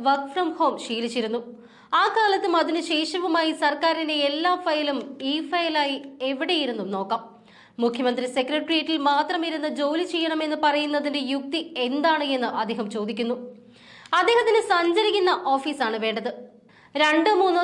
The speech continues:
സ്റ്റാഫുകൾക്ക് കൂടി അദ്ദേഹത്തിനൊപ്പം യാത്ര ചെയ്യാൻ കഴിയുന്ന വീഡിയോ കോൺഫറൻസിംഗ് സൗകര്യമടക്കമുള്ള കാരവാനാണ്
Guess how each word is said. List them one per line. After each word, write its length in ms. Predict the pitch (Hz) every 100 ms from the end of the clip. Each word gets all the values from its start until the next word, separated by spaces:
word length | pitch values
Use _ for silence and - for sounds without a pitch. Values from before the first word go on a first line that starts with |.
| 359
സ്റ്റാഫുകൾക്ക് 600 | - 311 320 359 349 -
കൂടി 160 | 330 330 302
അദ്ദേഹത്തിനൊപ്പം 600 | 294 320 349 359 330 320 285 285
യാത്ര 300 | 285 311 370 359
ചെയ്യാൻ 220 | 320 311 302
കഴിയുന്ന 340 | 294 277 262 233 202 - - - -
വീഡിയോ 380 | 339 392 427 466 466 403
കോൺഫറൻസിംഗ് 720 | 370 359 370 370 339 349 339
സൗകര്യമടക്കമുള്ള 880 | 311 294 330 370 330 320 320 302 294 285 294
കാരവാനാണ് 680 | 277 285 320 302 254 208